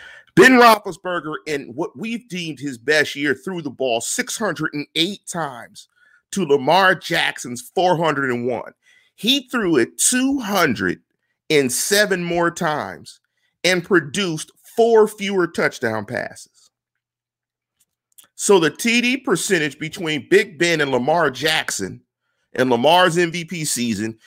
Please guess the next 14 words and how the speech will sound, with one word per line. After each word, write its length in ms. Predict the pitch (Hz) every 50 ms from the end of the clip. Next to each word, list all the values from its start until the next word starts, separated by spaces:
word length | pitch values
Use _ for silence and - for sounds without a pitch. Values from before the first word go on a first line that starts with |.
| _ _
and 240 | - 117 113 104 101
what 200 | 135 147 - -
we're 200 | 123 180 220 220
considering 640 | 220 - 165 151 - - 180 160 165 160 143 117 110
Big 260 | 151 160 135 107 104
Ben's 300 | 113 160 175 170 147 113
best 400 | 113 120 151 175 202 196 - -
season 500 | - 135 135 247 196 - 101 101 107 - _ _ _ _ _ _ _ _
is 200 | - 143 135 - - -
five 420 | - 180 185 202 202 185 196 196
point 340 | - 208 185 175 170 156 -
three 280 | - 165 156 156 147 143
to 180 | - - 127
nine. 480 | 113 113 107 98 87 - - - _ _